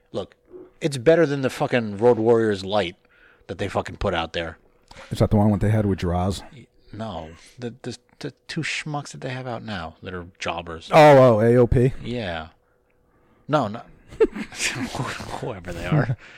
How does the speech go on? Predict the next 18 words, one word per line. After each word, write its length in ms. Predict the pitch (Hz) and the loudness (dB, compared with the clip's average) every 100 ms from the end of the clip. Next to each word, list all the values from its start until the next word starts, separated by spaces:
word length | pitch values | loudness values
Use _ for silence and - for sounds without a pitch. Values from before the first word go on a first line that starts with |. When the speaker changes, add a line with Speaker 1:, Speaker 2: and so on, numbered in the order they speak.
| - 135 | -2 2
Speaker 2:
Oh, 100 | 123 | 4
sorry, 160 | 120 | 4
that 80 | 104 | 2
was 120 | 113 | 0
three 180 | - 113 | -2 -2
minute 240 | 101 85 - | -2 -2 -4
warning. 280 | 92 87 98 120 | -4 -4 -8 -14
Speaker 1:
Yeah. 100 | - - - - - - - - _ _ _ _ - - _ | -16 -16 -12 -10 -10 -14 -20 -20 _ _ _ _ -20 -20 _
But 200 | 135 - _ _ _ _ _ - 151 | -10 -10 _ _ _ _ _ -20 -2
they 220 | 131 151 | 2 2
sh-, 160 | - 214 165 | 0 -14 -14
yeah, 260 | 170 101 64 | -8 -8 -4
uh, 100 | 120 | -4
look-wise, 640 | 220 185 247 - 85 87 104 | -2 2 2 0 -2 -4 -8
it, 160 | 143 | -8
they 100 | 233 | -6
look 220 | 226 302 | -6 -6
perfect. 560 | - 339 311 - - | -6 -10 -10 -14 -16